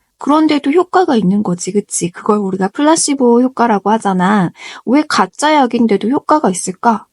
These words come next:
그치? 약이 우리 몸을 치유한 게 아니라 사실은 마음이 치유한 거지, 그치? 그러니까 마음의 역할, 이 정신의 역할이, 어, 되게 크다는 걸 우리가 알 수 있잖아. 그래서 우리 오늘은 플라시보 효과에 대해서 얘기해 볼 거고, 읽기 전에,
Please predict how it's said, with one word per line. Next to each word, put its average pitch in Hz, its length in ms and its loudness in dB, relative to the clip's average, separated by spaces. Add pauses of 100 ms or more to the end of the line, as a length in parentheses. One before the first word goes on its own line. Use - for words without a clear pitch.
(140)
그치? 220 680 0
약이 196 840 0
우리 202 200 2
몸을 190 260 2
치유한 349 400 4
게 285 80 0
아니라 185 580 0 (280)
사실은 330 520 0 (540)
마음이 247 840 4
치유한 302 400 2
거지, 175 300 -4
그치? 180 460 -6 (200)
그러니까 190 380 0
마음의 202 460 4
역할, 180 480 -4
이 190 100 -2
정신의 214 540 0
역할이, 190 600 0 (320)
어, 170 160 -4
되게 175 240 0
크다는 320 500 0
걸 220 160 2
우리가 170 260 -4
알 143 140 -2
수 - 180 -10
있잖아. 165 580 -4 (680)
그래서 285 560 2
우리 180 160 2
오늘은 269 520 0
플라시보 370 520 0
효과에 262 320 0
대해서 190 240 -4
얘기해 180 200 -2
볼 170 160 -4
거고, 220 480 0
읽기 269 320 -2
전에, 175 440 0